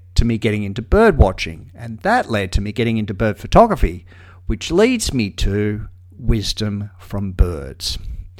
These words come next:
Wisdom from birds, which I guess you could subtitle Life Lessons from Nature for Everyone, is not just for bird watchers. It's for anyone who loves nature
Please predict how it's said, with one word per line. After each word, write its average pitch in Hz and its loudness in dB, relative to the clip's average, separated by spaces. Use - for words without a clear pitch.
Wisdom 214 6
from 160 -2
birds, 82 0
which 113 2
I 117 4
guess 147 0
you 143 -2
could 131 -4
subtitle 131 4
Life 160 6
Lessons 143 2
from 101 -6
Nature 127 -2
for - -4
Everyone, 95 -2
is 117 -2
not 147 4
just 110 0
for 120 -2
bird 139 4
watchers. - -4
It's 147 -4
for 135 -6
anyone 123 -2
who 120 2
loves 113 2
nature 104 -2